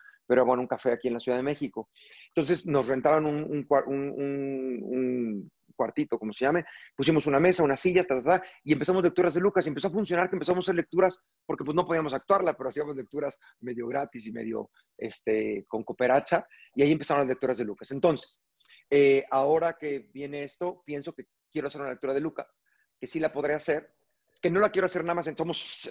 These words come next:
somos cinco personajes, no quiero estar todos en una mesa, entonces estoy viendo de qué manera hago una lectura dinámica o una presentación tipo Dogville,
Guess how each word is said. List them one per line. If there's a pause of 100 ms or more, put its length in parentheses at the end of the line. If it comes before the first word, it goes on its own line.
somos
cinco
personajes, (220)
no
quiero
estar
todos
en
una
mesa,
entonces
estoy
viendo
de
qué
manera (600)
hago
una
lectura
dinámica (240)
o
una
presentación
tipo
Dogville,